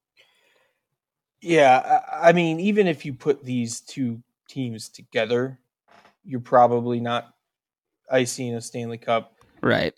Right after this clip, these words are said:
Speaker 1: uh, winning team. I mean, listen, the, the Red Wings saving grace could be Alexi,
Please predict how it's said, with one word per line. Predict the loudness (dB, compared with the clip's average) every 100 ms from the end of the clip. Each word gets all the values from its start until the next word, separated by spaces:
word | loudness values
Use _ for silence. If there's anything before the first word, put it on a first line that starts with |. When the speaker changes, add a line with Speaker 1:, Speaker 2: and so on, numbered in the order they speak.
| _
Speaker 1:
uh, | 0 2 2 -2 -4 -10 -4
winning | 0 2 0
team. | 0 0 2
I | 2
mean, | 2 2
listen, | 2 0 -4 _ _ _ _ -6
the, | 0 2 2 -4 -8 -12 _ _ _ _ _ _
the | 0
Red | 6 6
Wings | 6 -2
saving | 2 2 2 -2
grace | 0 0 -2
could | -4 -4
be | -4
Alexi, | 0 2 2 0